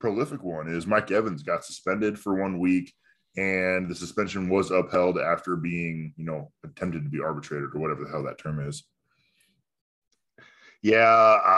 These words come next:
Speaker 2: um, it was the same arbitrator that arbitrated his last time he was suspended, uh, against the Saints. So you pretty much knew it was gonna be upheld. I mean, what, what's his,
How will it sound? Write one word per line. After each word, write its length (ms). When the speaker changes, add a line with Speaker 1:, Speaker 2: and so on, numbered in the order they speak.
Speaker 2:
um, 300
it 100
was 160
the 60
same 280
arbitrator 560
that 260
arbitrated 600
his 600
last 300
time 180
he 80
was 100
suspended, 640
uh, 340
against 260
the 80
Saints. 480
So 320
you 280
pretty 220
much 240
knew 180
it 60
was 120
gonna 200
be 220
upheld. 540
I 40
mean, 180
what, 320
what's 180
his, 480